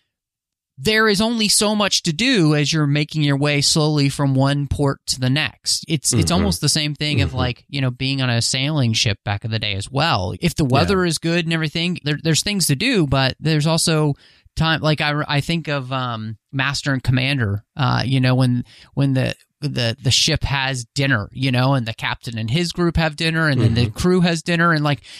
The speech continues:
Speaker 1: everybody's just enjoying life, you know? There's a few people on, on deck, make sure things are going well, but otherwise, like, you get to live life. And, and, and it, it, it's always interesting too, as you watch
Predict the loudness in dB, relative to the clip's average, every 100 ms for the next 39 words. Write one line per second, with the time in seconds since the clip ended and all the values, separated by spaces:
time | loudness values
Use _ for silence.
0 | -8 -4 0 0 0 0 0 0 0 0
1 | 0 2 0 0 -2 -2 -2 0 0 -4
2 | -2 0 2 4 2 0 -2 -4 -8 -8
3 | -6 -4 0 0 0 -4 _ 0 2 0
4 | -4 -6 -4 -4 _ _ -6 -6 -6 -6
5 | -4 -2 0 0 0 -2 -6 -8 -20 -20
6 | -4 0 2 0 0 0 -2 -2 -10 _
7 | _ _ _ _ -14 -14 _ _ _ _
8 | _ 0 2 0 0 -2 0 -2 0 -2
9 | 0 -4 -8 -6 -4 -4 -6 -6 _ -10
10 | -8 -6 -8 -12 _ _ _ _ _ _
11 | -6 -4 -4 -2 -2 _ -20 -20 -6 -4
12 | 0 0 0 -2 -2 -2 0 0 0 2
13 | 2 2 0 0 0 0 0 -4 -4 -4
14 | -4